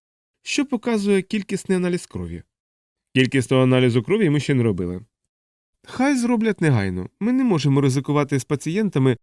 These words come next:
в такому стані. Якомога більше всіляких аналізів, інакше чим ми будемо крити у випадку його смерті?"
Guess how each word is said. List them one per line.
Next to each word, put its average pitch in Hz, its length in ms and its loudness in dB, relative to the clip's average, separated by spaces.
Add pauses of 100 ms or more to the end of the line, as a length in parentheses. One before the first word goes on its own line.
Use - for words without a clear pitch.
(300)
в - 60 -20
такому 165 380 0
стані. 92 400 -8 (500)
Якомога 220 560 0
більше 175 500 -2
всіляких 170 460 -4
аналізів, 180 500 0 (360)
інакше 233 320 0
чим 214 200 -2
ми 190 80 2
будемо 165 440 0
крити 175 400 2
у 160 160 -4
випадку 165 380 -2
його 160 140 0
смерті?" - 500 -8